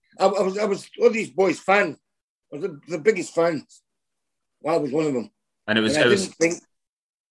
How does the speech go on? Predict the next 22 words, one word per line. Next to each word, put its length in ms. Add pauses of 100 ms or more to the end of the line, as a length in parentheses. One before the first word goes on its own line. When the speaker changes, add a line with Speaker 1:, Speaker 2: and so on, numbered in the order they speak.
(760)
Speaker 1:
go 140
on. 160 (460)
Speaker 2:
it, 120
it 60
was 100
just 160
hard 260
to 460 (440)
come 200
to 80
terms 280
with 120
the 60
fact 260
that 60
you 140
were 60
now 180
one 180
of 160
them. 200 (760)
Speaker 1:
Aye. 280